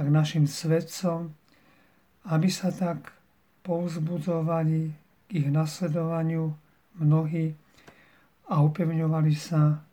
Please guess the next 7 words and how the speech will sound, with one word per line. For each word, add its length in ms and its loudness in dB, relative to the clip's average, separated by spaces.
v 80 -20
duchu 320 -10
svojho 480 0
povolania. 800 0
Bratia 400 0
a 20 -4
sestry, 680 0